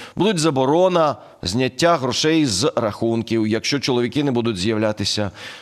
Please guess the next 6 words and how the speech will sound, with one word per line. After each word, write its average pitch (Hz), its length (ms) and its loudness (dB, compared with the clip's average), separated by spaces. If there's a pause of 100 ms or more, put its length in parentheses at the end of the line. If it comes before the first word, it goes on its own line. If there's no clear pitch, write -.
(120)
а, 113 520 4
будуть 131 460 0
забороняти 139 1000 0
чоловікам 127 760 0 (180)
користуватися 139 640 0
автомобілем, 113 840 0